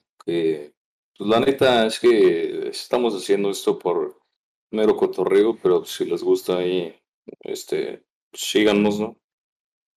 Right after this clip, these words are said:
Todo chido. Diego, al parecer, está teniendo problemas con el tiempo, entonces me voy a dar prisa. Este, síganos, denle like,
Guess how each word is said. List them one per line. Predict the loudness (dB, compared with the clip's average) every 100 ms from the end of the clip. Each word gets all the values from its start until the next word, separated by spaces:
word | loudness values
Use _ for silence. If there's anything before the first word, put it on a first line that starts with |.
| _
Todo | 2 2
chido. | 4 2 2 -2 _ _ _ _ _ _ _
Diego, | -12 4 6 6
al | 4 4
parecer, | 0 2 0 0
está | -2 -4 -4
teniendo | -4 -4 -4
problemas | -2 -2 -2
con | -4
el | -4
tiempo, | -2 -4
entonces | -4 0
me | 4
voy | 6
a | 4
dar | 2
prisa. | -2 0 -2 -4 _ _ _ _ _ _ _ _ _
Este, | -8 -4 -4
síganos, | 4 6 6 6 4 2 -2 -2
denle | -2
like, | 0 0 0